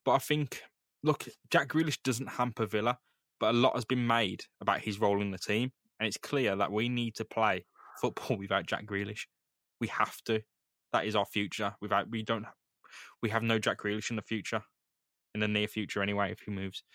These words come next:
So we need to learn quickly about how we, how we move forward, and, uh, that has to happen now because he's gonna be gone in the summer if we don't go up or if there's no good offer. So regardless, Jack's going. Will Villa use the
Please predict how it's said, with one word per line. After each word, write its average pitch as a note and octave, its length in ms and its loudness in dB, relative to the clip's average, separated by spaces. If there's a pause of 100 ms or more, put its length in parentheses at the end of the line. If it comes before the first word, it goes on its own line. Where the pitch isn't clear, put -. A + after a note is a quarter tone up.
(600)
So - 100 -10
we A#2+ 80 0
need D3 120 -2
to G#2+ 100 0
learn G2+ 340 4
quickly F#2 520 -4
about F#2+ 200 2
how G2+ 240 0
we, G2+ 460 -6 (340)
how - 160 -4
we G#2+ 120 -2
move G2+ 240 -4
forward, C#3 600 -2
and, G#2 260 -4
uh, G2 300 0 (320)
that G#2 100 2
has B2 180 0
to - 60 0
happen A2 300 -6
now G#2+ 240 4
because A#2+ 240 -6
he's A#2 120 -4
gonna C#3 180 -2
be A2 80 -6
gone A2 180 2
in D3+ 120 0
the D3 80 0
summer C#3+ 260 2
if C#3+ 120 -6
we A#2+ 100 -4
don't A#2+ 120 -2
go A#2 140 -2
up A#2+ 140 -6 (100)
or G#2 80 -2
if - 60 -12
there's G#2+ 120 -6
no A2 140 0
good G#2 120 -2
offer. A2 280 0 (720)
So A2+ 400 4 (440)
regardless, B2+ 840 4 (140)
Jack's - 300 2
going. C#3+ 380 2 (1120)
Will C#3+ 200 6
Villa C#3+ 340 6
use C3+ 360 0
the B2+ 100 -6